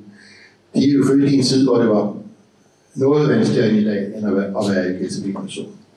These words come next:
Det var svært at springe ud, og noget var endda forbudt, og det ene og det andet.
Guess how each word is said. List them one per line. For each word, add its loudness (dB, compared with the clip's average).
Det 0
var 0
svært 0
at -4
springe 0
ud, 2
og -6
noget 0
var 0
endda -4
forbudt, -4
og -16
det 0
ene 0
og -2
det -2
andet. -10